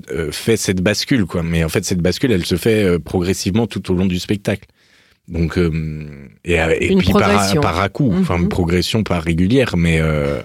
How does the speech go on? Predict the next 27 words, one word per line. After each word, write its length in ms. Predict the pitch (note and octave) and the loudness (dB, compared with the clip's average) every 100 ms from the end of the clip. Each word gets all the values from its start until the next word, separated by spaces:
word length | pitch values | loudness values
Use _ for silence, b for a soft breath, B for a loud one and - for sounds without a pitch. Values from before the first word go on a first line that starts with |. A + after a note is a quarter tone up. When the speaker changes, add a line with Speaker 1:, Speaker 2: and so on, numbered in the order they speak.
| - D2 | -10 -6
Speaker 1:
mais, 440 | E2 D#2 D2 D2 | -2 -2 -2 -4
mais 140 | D#2 D#2+ | -2 0
il 20 | |
y 40 | |
a 20 | D#2+ | 0
une 100 | D#2 | 0
progression, 520 | - F#2 G#2+ - F2+ | 0 2 2 2 2
d'où 420 | F2+ A2 D3 C3+ | 2 4 2 2
cette 240 | - F2+ | 0 -4
troisième 360 | - F2 D#2+ D#2 | -2 0 0 0
partie 420 | D#2 - - B2+ - b b b b - | -4 -4 -2 -4 -6 b b b b -2
où 160 | G2 F#2 b b b b b _ - | -2 -2 b b b b b _ -10
tout 240 | A2 - | -8 -4
est 60 | E2+ | -4
dit. 200 | D#2 B2+ _ _ _ - | -4 -8 _ _ _ -2
Il 60 | |
n'y 60 | A#2+ | 2
a 40 | A3 | 4
Speaker 2:
Elle 100 | A#3 | 4
est 40 | |
Speaker 1:
plus 140 | C#3+ | 2
de 120 | A2 G2 | 2 4
mots 280 | G2 A2+ | 4 2
possibles, 480 | - G2 F2 - C3 | 0 -2 -2 0 2
Speaker 2:
D'accord. 220 | F3+ F3+ | 2 2
Speaker 1:
nécessaires. 680 | F#2+ D#2 F#2+ - B2+ B2 - b b b _ F#2+ | 2 2 0 2 0 0 -6 b b b _ -6
Euh, 680 | F2+ F2 F2 E2+ E2+ D#2+ | -2 0 2 2 0 0